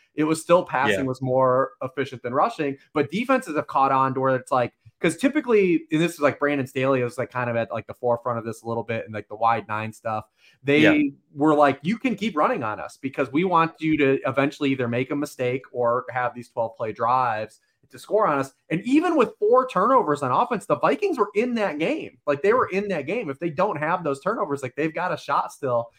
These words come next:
Speaker 1: even giving up two hundred rushing yards.
Speaker 2: Yeah, and that's interesting.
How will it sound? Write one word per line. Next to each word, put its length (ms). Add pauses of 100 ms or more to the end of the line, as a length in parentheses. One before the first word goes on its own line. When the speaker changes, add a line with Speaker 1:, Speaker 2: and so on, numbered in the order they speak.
Speaker 1:
even 280
giving 280
up 160
two 180
hundred 200
rushing 360
yards. 440 (680)
Speaker 2:
Yeah, 340
and 180
that's 140
interesting. 640